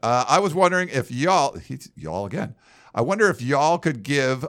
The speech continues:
more information regarding Pac-twelve traveling on road trips. For schools that are traveling a few hours, I'd have to assume they take a bus. But what is the cutoff for flying versus busing? Does U C L A and U S C have any differences,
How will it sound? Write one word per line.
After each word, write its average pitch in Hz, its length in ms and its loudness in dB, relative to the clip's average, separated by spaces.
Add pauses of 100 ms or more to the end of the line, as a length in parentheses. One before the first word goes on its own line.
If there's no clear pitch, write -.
(100)
more 180 300 -2
information 123 540 -4
regarding 120 440 0
Pac-twelve 170 640 -2
traveling 98 720 0
on 123 160 0
road 214 220 2
trips. - 340 -14 (420)
For 160 200 -8
schools 208 580 2
that 202 100 -2
are 190 60 -2
traveling 147 640 0
a 117 100 -2
few 147 300 -2
hours, 107 520 0 (220)
I'd 156 180 2
have 165 140 2
to 175 120 -2
assume 104 460 -6
they 113 140 -2
take 143 220 -2
a 147 40 -2
bus. 90 380 -8 (580)
But 143 120 2
what 180 200 2
is 214 120 0
the 180 60 -4
cutoff 160 420 2
for 127 100 2
flying 120 600 2
versus 107 360 -4 (180)
busing? 127 500 -2
Does 92 200 -6
U 156 80 -2
C 160 120 -4
L 147 100 2
A 147 80 4
and 139 80 -2
U 139 120 0
S 131 140 -2
C 123 380 -4 (420)
have 135 140 2
any 170 120 4
differences, 127 760 0